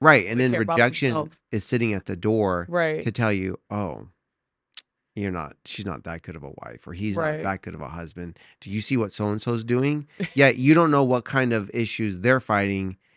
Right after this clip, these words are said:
Speaker 1: And that's the worst thing, is comparing a relationship.
Speaker 2: Yes, that's how you can, like, end up in this rabbit hole.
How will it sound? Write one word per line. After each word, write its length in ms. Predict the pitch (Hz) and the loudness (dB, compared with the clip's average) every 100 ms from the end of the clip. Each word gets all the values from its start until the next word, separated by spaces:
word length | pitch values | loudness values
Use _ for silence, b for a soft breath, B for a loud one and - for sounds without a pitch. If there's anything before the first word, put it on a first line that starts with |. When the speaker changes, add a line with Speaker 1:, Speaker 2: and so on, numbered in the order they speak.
| - | -4
Speaker 1:
And 120 | 117 | 4
that's 240 | 135 147 - | 4 4 0
the 120 | 113 | -4
worst 500 | 95 107 117 104 - | 0 4 4 4 -4
thing, 160 | 90 | -6
is 160 | 87 85 | -6 -8
comparing 480 | - 101 101 95 90 | -6 -4 -2 -2 -4
a 60 | |
relationship. 840 | 87 90 92 - 85 - 87 69 - | -4 -6 -6 -8 -12 -10 -12 -14 -6
Speaker 2:
Yes, 360 | 175 160 156 | -2 -2 -2
that's 260 | - 165 - | -2 -2 -2
how 200 | 185 156 | -4 -2
you 120 | 156 | -4
can, 160 | 160 156 | -8 -8
like, 240 | 151 151 | -8 -10
end 200 | - 156 | -8 -6
up 120 | 147 - | -6 -6
in 80 | |
this 160 | 151 147 | -10 -2
rabbit 280 | 147 139 147 | 0 0 -2
hole. 240 | 143 139 | -6 -6